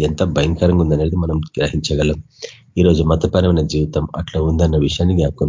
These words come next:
చేస్తున్నాడు. అది, ఆ, ప్రతి అపవిత్రమైన పక్షికి ఉనికి పట్టు. అక్కడ మనం చూస్తా ఉంటాం కదా, సమస్తము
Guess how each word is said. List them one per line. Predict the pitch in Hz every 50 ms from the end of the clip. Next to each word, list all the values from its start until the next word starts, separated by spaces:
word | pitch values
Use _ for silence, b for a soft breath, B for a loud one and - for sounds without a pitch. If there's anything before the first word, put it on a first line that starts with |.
| 76 73
చేస్తున్నాడు. | - - - - 71 71 71 71 - _ B B B B B B B B B -
అది, | 90 95 92 95 90 85 82 76 73 78 - - - _ - - - - 69
ఆ, | 73 76 73 71 71 73 73 73 - - -
ప్రతి | 95 95 95 - 98 - -
అపవిత్రమైన | 95 - 113 110 113 113 117 - - 101 95 92 90 90 90 90 87 85 - - 82
పక్షికి | 82 - - - - 87 - - 78
ఉనికి | 73 73 78 76 80 -
పట్టు. | - 76 76 76 - - 76 69 - - _ _ _ _ - - _ _ _ _ _ -
అక్కడ | - 76 - - 85
మనం | 82 80 78 78 78 - 92
చూస్తా | 92 - - 82 80
ఉంటాం | 78 76 76 71 71
కదా, | 71 71 80 104 139 135 - -
సమస్తము | - - 82 80 87 85 - - - - 95 92